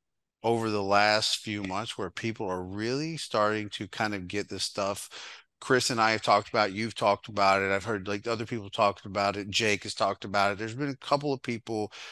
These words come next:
that all kind of understand the modeling and how these, these various principles work. And I s-, when I see this shift happening, it really does make me happy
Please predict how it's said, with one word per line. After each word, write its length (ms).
that 400
all 260
kind 160
of 80
understand 360
the 40
modeling 680
and 80
how 120
these, 300
these 260
various 540
principles 500
work. 360
And 140
I 160
s-, 380
when 160
I 140
see 200
this 200
shift 360
happening, 640
it 180
really 240
does 220
make 260
me 100
happy 480